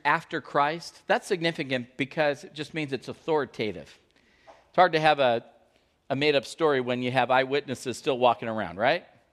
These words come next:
Very authoritative work. But in the book of Mark, it is portraying Jesus as the true king,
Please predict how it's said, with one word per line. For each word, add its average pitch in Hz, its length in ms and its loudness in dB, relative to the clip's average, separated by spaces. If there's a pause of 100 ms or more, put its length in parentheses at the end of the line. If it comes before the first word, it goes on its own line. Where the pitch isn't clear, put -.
(140)
Very 117 200 -2
authoritative 139 560 -2
work. 98 340 -8 (840)
But 196 80 2
in 185 60 -2
the 180 60 -2
book 233 200 4
of 185 80 0
Mark, 180 360 4
it 180 100 -2
is 165 140 0
portraying 170 580 -2
Jesus 156 580 -2
as 151 200 4
the 143 100 -6
true 185 300 -8
king, 131 500 -2